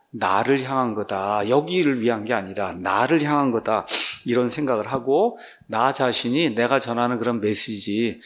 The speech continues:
이거에 맞게 사는 삶을 살겠다고 이렇게 작정을 하면서 설교를 이제 해야 되는 거예요. 이렇게 될 때 에토스와 파토스가 이제 살아나면서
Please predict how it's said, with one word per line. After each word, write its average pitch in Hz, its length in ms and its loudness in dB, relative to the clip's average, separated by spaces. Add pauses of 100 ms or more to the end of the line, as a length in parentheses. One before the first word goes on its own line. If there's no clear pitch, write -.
(340)
이거에 123 320 0
맞게 110 720 -2 (140)
사는 101 460 -2
삶을 101 380 -4
살겠다고 98 760 -4
이렇게 104 160 -4
작정을 117 520 0
하면서 139 600 0 (220)
설교를 123 540 -2
이제 98 240 -4 (340)
해야 175 160 2
되는 139 240 0
거예요. 98 380 -2 (360)
이렇게 127 260 2
될 117 220 0
때 120 380 0
에토스와 120 440 0
파토스가 143 500 -2
이제 107 140 -4
살아나면서 113 920 -2